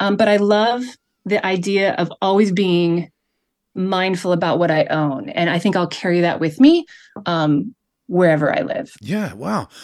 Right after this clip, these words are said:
Speaker 2: So just des-, describe a tiny house to us. What does it look like?
Speaker 1: Well, um, I, it, it was honestly, Dan, it was my fifteen minutes of fame. Um, uh, have you ever heard of Bryce Langston?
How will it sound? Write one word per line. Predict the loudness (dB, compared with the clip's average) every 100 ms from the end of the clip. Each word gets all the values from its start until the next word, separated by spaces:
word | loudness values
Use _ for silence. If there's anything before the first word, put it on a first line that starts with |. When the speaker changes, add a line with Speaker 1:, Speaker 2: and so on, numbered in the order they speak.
| -16
Speaker 2:
So | -6 -4
just | -2 -4 -4
des-, | -4 -4 -8 -8
describe | -6 0 0 2 -2
a |
tiny | -4 -4 -4 -4
house | -8 -10 -12
to | -12
us. | -14 -14
What | -10
does | -10
it | -10
look | -12 -12
like? | -16 -18 _ _ _ _ _ _ _ _ _ _ _ -12 -8 2
Speaker 1:
Well, | 4 6 4 2 2
um, | 0 0 0 -2 -4 -6 -12 -14 -14 -14 _ _ -6
I, | 0 4 4 2 0
it, | 0
it | 2 2
was | 2 0 -4
honestly, | -4 0 0
Dan, | 2
it | 0
was | -2
my | -4
fifteen | 2 0 6 8
minutes | 8 4 0
of | -8
fame. | -2 0 2 0 -2 -6
Um, | -4 -2 -4 -6 -12 -12 _
uh, | 0 2 0 -4 _ _ _ -18 -8
have | 0 6
you |
ever | 6 4
heard | 2 2
of | 0
Bryce | -2 -2 -2
Langston? | -2 -2 -2 0 2 2